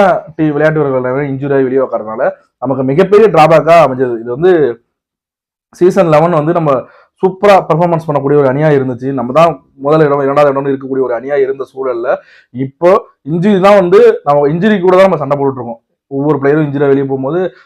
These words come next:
பயிற்சியாளரும் என்னென்னமோ முயற்சி பண்ணி பார்க்கறாரு. இருந்தாலும் கூட நம்மளால வந்து அதுல இருந்து மீண்டு வர முடியல. ஆனா இருந்தாலும் எல்லா அணிகளும் டஃப் கொடுக்குறாங்க, அது வந்து எந்த மாற்று கருத்தும் இல்ல. ரொம்ப கிட்ட போய் க்ளோஸா போய் செய்யறாங்க. அது கடைசி ஐந்து நிமிடம் ஆட்டத்தை கணிச்சு ஆடணும். எல்லா, அதாவது அவங்க போயிட்டாங்க,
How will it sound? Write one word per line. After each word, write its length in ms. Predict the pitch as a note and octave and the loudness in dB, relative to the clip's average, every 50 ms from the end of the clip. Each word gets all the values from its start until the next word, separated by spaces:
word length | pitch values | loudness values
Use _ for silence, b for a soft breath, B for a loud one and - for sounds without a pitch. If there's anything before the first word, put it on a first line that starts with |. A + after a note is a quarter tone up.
| b _ | b _
பயிற்சியாளரும் 460 | - C3+ D#3 D#3 D3 D#3+ F3 F3 F3 | -2 0 0 0 2 2 2 4 4
என்னென்னமோ 240 | D#3 D3 D3+ D#3+ E3 | 2 2 0 0 0
முயற்சி 200 | D#3 D3 C#3 D3+ | -2 -2 -2 -2
பண்ணி 140 | D3 C#3 C3 | -2 -2 -2
பார்க்கறாரு. 260 | B2+ B2 B2 C#3 D3+ | -2 -2 -2 -2 -2
இருந்தாலும் 400 | C#3 C3+ C#3 D#3 D#3+ D#3 D3 C3+ | -2 0 0 2 2 2 0 -2
கூட 120 | C3 D3+ G3+ - b b b b b _ - | -2 -2 -2 -2 b b b b b _ -4
நம்மளால 220 | C3+ D3 D#3+ D#3+ | 0 4 4 6
வந்து 140 | D3+ D#3 D#3+ | 6 6 4
அதுல 80 | D3+ D3+ | 4 4
இருந்து 160 | E3 D#3+ D3 | 2 0 -2
மீண்டு 180 | D3+ D#3+ D#3 | -2 -2 0
வர 80 | D3 C3+ | 0 0
முடியல. 220 | B2+ B2 C3+ D#3+ | 0 0 2 2
ஆனா 140 | F#3+ F3 G#3+ | 4 4 4
இருந்தாலும் 380 | G#3+ G3+ G3+ G#3+ A3 A#3+ C4 B3 | 4 4 4 4 4 4 4 4
எல்லா 160 | B3+ F3+ G#3 | 4 6 6
அணிகளும் 280 | G#3+ G#3 G3+ G#3 A3 G#3+ | 6 4 4 2 2 0
டஃப் 160 | F3 F3 - | -2 -2 -2
கொடுக்குறாங்க, 340 | - G3 E3+ D#3+ C#3+ B2+ B2 - | -4 -2 0 0 0 0 -2 -8
அது 140 | - B2+ B2+ | -10 -10 -10
வந்து 260 | C3 C#3+ E3 E3 D3 | -8 -6 -4 -4 -4
எந்த 120 | C3+ C#3+ | -4 -2
மாற்று 240 | C#3 B2+ C3 C#3 D3 | -2 -2 -2 -2 -2
கருத்தும் 300 | C#3 C#3 C3+ C3 C3 B2 | -4 -4 -4 -4 -6 -8
இல்ல. 80 | A#2+ A#2 A2+ _ _ _ _ _ _ _ | -8 -10 -10 _ _ _ _ _ _ _
ரொம்ப 200 | B2 C3+ D#3+ F3+ F3 | -2 0 0 0 0
கிட்ட 240 | - G3 F#3+ F#3+ - A3+ | -2 -4 -2 0 0 2
போய் 180 | G3+ G3 F3 | 2 2 2
க்ளோஸா 280 | D#3+ F3 F3+ F3 F#3 F#3 | 2 2 2 4 2 2
போய் 140 | E3+ E3 D#3 | 2 4 2
செய்யறாங்க. 260 | D3+ C#3 C3+ D3+ F3+ | 2 2 2 0 -2
அது 100 | F#3 - | 0 0
கடைசி 200 | D3+ - B2+ G3 | 0 0 2 2
ஐந்து 180 | F#3 D#3+ D#3+ D#3+ | 2 2 2 0
நிமிடம் 180 | D#3+ E3 E3+ D#3 | 0 0 0 0
ஆட்டத்தை 260 | C#3+ C3+ C3 D3+ F3 F3+ b b b b b _ | 0 -2 -2 -2 -2 -4 b b b b b _
கணிச்சு 280 | D3+ D#3+ F3+ E3+ D#3 F3 | 0 0 2 0 2 4
ஆடணும். 320 | E3 D3+ F#3 D#3+ D#3 E3+ D#3 | 4 4 4 2 -2 -2 -2
எல்லா, 240 | B2+ B2 D3+ F3+ G3+ G#3 G#3+ G#3 G3+ F3 D#3 C3+ C#3 - | -2 0 4 4 6 6 6 6 6 4 2 -4 -8 -2
அதாவது 280 | - D3 D#3 F#3 F#3+ F3+ | 2 2 4 4 6 6
அவங்க 200 | E3 D3 D3+ D#3 - | 4 4 2 0 0
போயிட்டாங்க, 380 | - F3 F3+ F3 F3+ F3 F3 | 2 2 2 4 4 4 4